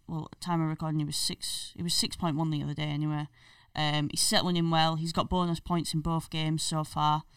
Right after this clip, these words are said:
Um, and I feel like he's just kinda, I mean, he's a physical presence.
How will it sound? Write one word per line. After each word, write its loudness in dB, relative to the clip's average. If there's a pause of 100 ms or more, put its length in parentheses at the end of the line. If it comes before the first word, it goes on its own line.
(600)
Um, 0 (180)
and 0 (100)
I -6
feel -4
like -4
he's -4
just -4
kinda, -2 (300)
I -2
mean, 0
he's -2
a -4
physical -4
presence. -6